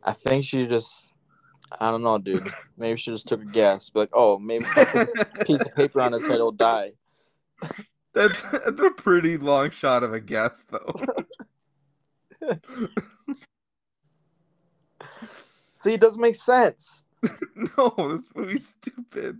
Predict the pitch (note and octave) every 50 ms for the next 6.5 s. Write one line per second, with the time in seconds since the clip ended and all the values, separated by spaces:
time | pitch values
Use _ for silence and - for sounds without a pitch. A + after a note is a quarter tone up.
0 | _ - - - - F4 C5+ - - F#4+ A#4 - - - - _ _ _ _ _
1 | _ - _ _ _ _ _ - B3 C4 B3+ A#3 G#3 - - F3+ F3 F3 F3 F#3
2 | G3+ G3+ F#3 - _ D#3+ D#3+ D#3+ _ _ _ _ _ _ _ _ _ _ _ _
3 | _ _ - F3+ F#3 F#3 G3 F#3+ F3+ E3 F#3 F#3+ G3+ G#3 G3 F#3 F3 E3 F#3+ E3
4 | E3 D#3+ C3+ - - - - F3+ E3 D3+ - D3+ C#3+ D3 C#3+ - - - E3+ F3
5 | D#3+ D3 C#3+ C3 C3 D3 D3 C#3 C3 A#2+ A#2+ - C#3 C#3+ - - - C#3+ C3+ B2+
6 | B2+ B2+ A2+ A#2+ A2+ A#2+ A2+ A2+ A2